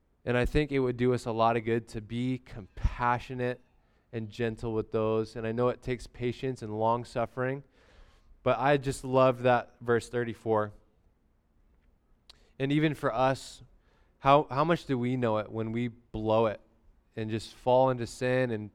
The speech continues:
we just maybe feel like we disappointed our Father? How compassionate is he to us? Let's love on people and be compassionate to others that way. Amen. That's really all I have. Let's pray it out, um,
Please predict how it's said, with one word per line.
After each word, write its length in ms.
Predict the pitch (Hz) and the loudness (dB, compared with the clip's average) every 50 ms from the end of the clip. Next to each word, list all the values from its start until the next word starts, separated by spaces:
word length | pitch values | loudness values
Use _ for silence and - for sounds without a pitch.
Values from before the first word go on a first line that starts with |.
| _ - | _ -10
we 140 | 123 127 | -6 -4
just 300 | 127 120 127 117 - - _ _ _ _ _ _ _ _ _ _ _ _ _ _ _ _ _ _ _ _ _ _ _ _ _ - | -2 -2 -2 -2 -4 -8 _ _ _ _ _ _ _ _ _ _ _ _ _ _ _ _ _ _ _ _ _ _ _ _ _ 0
maybe 340 | 139 139 135 139 139 135 131 | 0 2 2 2 2 0 -2
feel 280 | - - - 139 143 | -4 -2 0 2 4
like 140 | 139 131 127 | 4 2 2
we 120 | - 131 127 | 0 -4 -4
disappointed 600 | 117 127 120 - 131 - - 131 131 131 131 123 | -2 -4 -4 -4 -6 -8 -4 -4 -2 -2 0 0
our 140 | 123 120 | 0 0
Father? 460 | 117 - - 127 120 127 131 131 127 120 | -2 -2 2 2 4 4 4 2 0 -2
How 200 | - 147 160 175 | -2 -2 -2 -2
compassionate 600 | - - 175 151 - 135 127 131 - - 135 117 | -2 -4 -8 -4 -2 -2 -2 -2 -2 -6 -8 -6
is 160 | 110 113 - | -6 -8 -8
he 160 | - - 123 | -8 -6 -6
to 100 | 113 110 | -4 -4
us? 400 | 101 107 110 104 - - - - _ _ _ _ _ _ _ _ _ _ _ _ _ _ _ _ _ - | -4 -4 -4 -4 -6 -12 -20 -20 _ _ _ _ _ _ _ _ _ _ _ _ _ _ _ _ _ -2
Let's 240 | 131 143 135 - | 0 0 0 0
love 220 | 135 135 127 131 123 | 0 2 2 2 2
on 280 | 123 123 120 120 117 104 - | 0 0 -2 -4 -8 -12 -10
people 260 | - 123 - - 113 | -10 -10 -6 -6 -6
and 100 | 107 107 | -4 -4
be 100 | 110 107 | -4 -6
compassionate 520 | - 117 104 120 110 104 - - 113 101 - | -6 -6 -6 -6 -6 -6 -6 -8 -10 -10 -8
to 100 | - 107 | -8 -8
others 220 | 104 107 107 95 | -8 -8 -8 -8
that 140 | 107 104 - | -8 -8 -6
way. 180 | 107 107 107 | -6 -8 -8
Amen. 380 | - 110 110 110 113 117 123 123 123 _ _ _ _ _ _ _ _ _ _ _ _ - - - - - - | -8 -10 -10 -8 -6 -8 -8 -8 -12 _ _ _ _ _ _ _ _ _ _ _ _ -20 -20 -20 -20 -10 -6
That's 200 | - 131 - - | -4 -4 0 2
really 180 | 147 147 151 143 | 4 4 6 6
all 140 | 131 131 127 | 6 4 4
I 80 | 127 | 4
have. 240 | 120 123 123 120 117 | 4 4 2 2 2
Let's 160 | 127 127 - - - | 0 -4 -6 -8 -16
pray 260 | - - 135 127 127 | -8 -4 -2 0 2
it 80 | 123 117 | 2 4
out, 320 | 120 120 123 131 127 - - _ _ - | 4 6 4 4 2 0 -8 _ _ -6
um, 420 | 113 113 110 107 107 107 104 104 | -4 -2 -2 -2 -4 -4 -6 -10